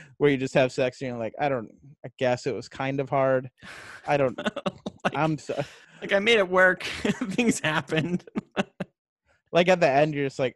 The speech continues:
Speaker 1: "Okay, I guess."
Speaker 2: Like, uh, I was, like, really trying, <laughs> though.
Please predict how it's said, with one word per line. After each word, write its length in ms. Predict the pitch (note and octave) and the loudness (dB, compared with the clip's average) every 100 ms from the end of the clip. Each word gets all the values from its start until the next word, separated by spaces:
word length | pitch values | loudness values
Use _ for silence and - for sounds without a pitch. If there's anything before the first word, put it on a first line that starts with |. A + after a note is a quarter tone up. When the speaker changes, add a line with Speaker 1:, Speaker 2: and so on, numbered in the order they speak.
| D#3 | -4
Speaker 1:
"Okay, 340 | E3 D3+ C#3 | -4 0 0
I 60 | C#3 | 0
guess." 480 | D3 C3+ C3+ - - - _ _ _ E3+ - | 0 0 -2 -8 -20 -20 _ _ _ -18 -16
Speaker 2:
Like, 200 | - _ | -20 _
uh, 480 | - G3+ G#3 G#3+ G#3+ - G3 - - - - | -10 -8 -6 -6 -6 -6 -8 -10 -18 -16 -4
I 60 | F3 | -4
was, 100 | E3+ | -2
like, 140 | D#3+ | -4
really 340 | C3 E3+ D#3 F3 | 0 0 0 -2
trying, 520 | D#3+ D3 C#3+ D#3 B2 | -2 0 0 0 -2
<laughs> 40 | A3 | 0
though. 380 | F#3 G#3+ - | 0 0 -4